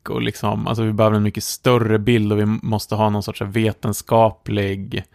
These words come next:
ett försök att inte bara utgå från vad människor upplever, för att då är det just den här grejen att du ser det som bekräftar din bild utav verkligheten och,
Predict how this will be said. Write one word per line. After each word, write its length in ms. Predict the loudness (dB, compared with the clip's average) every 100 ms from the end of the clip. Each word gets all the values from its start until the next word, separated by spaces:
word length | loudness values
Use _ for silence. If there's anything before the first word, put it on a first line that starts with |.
| _
ett 160 | -8 -6
försök 360 | -2 2 2 0
att 60 |
inte 260 | -2 -2 -2
bara 440 | 2 4 4 4 2
utgå 400 | 0 -4 -6 -4
från 220 | -2 -2
vad 100 | 0
människor 380 | 0 -2 -4 -6
upplever, 580 | -6 -2 2 2 2
för 120 | -2 -4
att 100 | 0
då 140 | 2
är 200 | 4 4
det 60 | 2
just 280 | -4 -8 -8
den 120 | -6
här 100 | -4
grejen 480 | -2 -2 -2 -4 -8
att 400 | -10 _ -20 -20 _ _ _
du 240 | -4 0
ser 480 | 0 4 4 6 4
det 140 | 2
som 200 | 0 -2
bekräftar 680 | -4 -4 -2 -2 -2 -6 -2
din 320 | 0 0 0
bild 260 | 0 0 0
utav 260 | -2 0 2
verkligheten 800 | 0 0 -2 0 -2 -2 -4
och, 440 | -2 -4 _ _